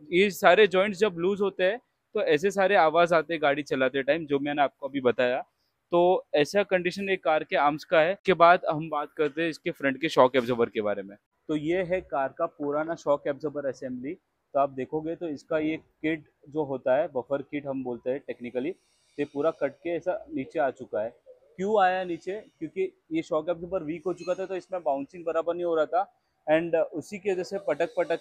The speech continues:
के ये इसके kit पूरे कट चुके। तो this is the sign कि आपकी car का shock absorber weak हो चुका है।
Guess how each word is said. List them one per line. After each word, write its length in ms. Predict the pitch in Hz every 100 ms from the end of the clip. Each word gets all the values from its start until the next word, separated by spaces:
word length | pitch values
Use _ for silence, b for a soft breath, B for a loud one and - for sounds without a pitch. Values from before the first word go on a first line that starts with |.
| 180
के 100 | 208 - - 147
ये 80 | 156
इसके 200 | 143 185
kit 280 | 175 175 -
पूरे 160 | 180 196
कट 240 | - 160
चुके। 500 | - 139 110 101 _ _ _
तो 80 | 165
this 160 | 151 165
is 140 | 202
the 140 | 175 208
sign 340 | - 170 180 -
कि 60 |
आपकी 240 | 175 - 190
car 260 | 160 147
का 160 | 143 175
shock 280 | 165 156 160
absorber 360 | 151 160 165
weak 200 | 139 156 165
हो 80 |
चुका 280 | 147 143 156
है। 100 | 185